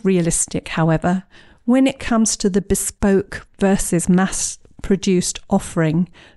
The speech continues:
that will come down to what you decide your niche is in your market. But there are numerous tweaks about the quality of how well you offer your service, which don't give away the shop, but convey a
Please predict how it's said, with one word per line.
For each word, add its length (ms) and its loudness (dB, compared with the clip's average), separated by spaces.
that 360 -4
will 100 0
come 240 2
down 400 2
to 160 -4
what 280 -2
you 80 2
decide 540 0
your 140 2
niche 400 2
is 360 -6
in 160 4
your 140 2
market. 640 -2
But 140 -2
there 240 2
are 80 2
numerous 680 4
tweaks 560 -4
about 300 -2
the 60 -2
quality 640 0
of 100 -2
how 240 -2
well 440 0
you 200 2
offer 200 -2
your 160 2
service, 600 -2
which 260 -4
don't 440 -2
give 160 0
away 260 2
the 140 0
shop, 440 -2
but 220 -4
convey 560 2
a 160 2